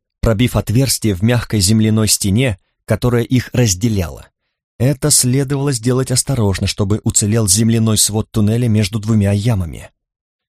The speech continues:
"Вообще-то это всё неправильно", сказала Исилд, имея в виду не то, что я делал, но те колдовские чары, которые собиралась пустить в ход.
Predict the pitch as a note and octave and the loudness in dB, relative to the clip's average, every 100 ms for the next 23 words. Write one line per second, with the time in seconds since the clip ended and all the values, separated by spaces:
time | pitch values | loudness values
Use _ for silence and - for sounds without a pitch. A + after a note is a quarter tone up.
0 | _ - G#2+ - C3+ B2 A2+ - - G#2 | _ -2 0 0 0 -2 -4 -2 0 0
1 | F#2+ A2 F#2 D#2+ D2 - _ _ - F#2+ | 0 0 -2 -4 -6 -12 _ _ -4 -2
2 | F2+ F2+ - A#2+ - D2 C#2 - _ _ | 0 0 -2 -2 -2 -4 -10 -14 _ _
3 | - G2+ G#2 F#2+ G#2 F#2+ G2+ G2 D3+ - | -2 2 2 2 -2 0 0 0 -4 -2
4 | G2 G#2 F#2 D2+ G1+ - _ _ - G2+ | -2 -2 -2 -6 -10 -16 _ _ 0 0
5 | - A#2 - G#2+ G2+ G2+ - G2 - - | 0 -2 -2 -2 0 -2 -2 -2 0 0
6 | B2+ F#2 - F2+ G#2 G2 F2+ - F#2+ G2 | 0 -2 -4 -4 -2 0 0 0 0 0
7 | G2 - G#2 - G2 - - E2+ - | 0 -2 -2 -2 -4 -8 -6 -8 -8